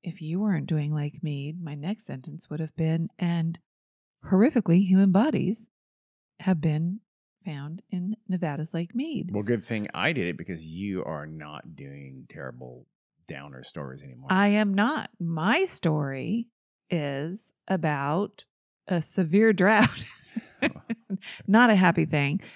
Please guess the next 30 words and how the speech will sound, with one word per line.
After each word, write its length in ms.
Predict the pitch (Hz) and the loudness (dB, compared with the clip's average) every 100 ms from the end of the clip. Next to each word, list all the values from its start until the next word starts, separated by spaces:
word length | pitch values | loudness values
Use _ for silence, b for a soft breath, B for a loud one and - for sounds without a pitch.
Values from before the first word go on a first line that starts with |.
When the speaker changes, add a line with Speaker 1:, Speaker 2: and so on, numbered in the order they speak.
| B | B
Speaker 1:
Severe 300 | - 196 233 | 2 8 10
drought 220 | 214 - | 8 4
in 80 | 202 | 2
Texas 720 | - 453 - - - - - _ - | 0 0 -2 -8 -8 -16 -16 _ -14
Speaker 2:
No? 260 | 76 90 _ _ _ _ | -10 -10 _ _ _ _
Speaker 1:
has 280 | 220 214 196 | 6 6 8
revealed 680 | 214 175 175 165 170 208 - _ | 6 6 6 6 4 2 0 _
one 380 | 202 185 214 277 | 0 4 6 4
hundred 540 | 302 320 320 320 330 - | 0 -2 0 2 0 4
and 280 | 226 208 208 | 4 4 4
thirteen 680 | 254 294 - 277 254 240 208 | 2 2 0 -2 2 4 6
million 580 | 233 269 277 285 277 254 | 6 4 -2 -4 -2 0
year 420 | 220 247 262 247 | 2 4 6 8
old 320 | 220 233 233 | 8 6 4
dinosaur 580 | 233 254 359 381 185 156 | 4 4 4 2 2 0
tracks. 480 | - 165 - - - | 0 -2 -2 -6 -10
Speaker 2:
That's 460 | 95 107 104 - - | -4 0 0 -2 -12
impossible 600 | 87 202 247 - 95 101 | -6 -6 -6 -8 -10 -10
since 200 | 87 82 | -12 -12
the 100 | 80 | -10
Earth 220 | 78 85 | -10 -10
is 100 | 80 | -10
only 160 | 82 | -4
six 260 | - 82 - | -4 -4 -10
thousand 320 | 67 67 69 | -10 -10 -2
years 180 | - 151 | -2 0
old, 260 | - 180 - | -2 -2 -2
so 100 | 208 | -4
I'm 140 | 143 | -4
confused. 560 | 175 - - 170 87 | -8 -8 -8 -10 -10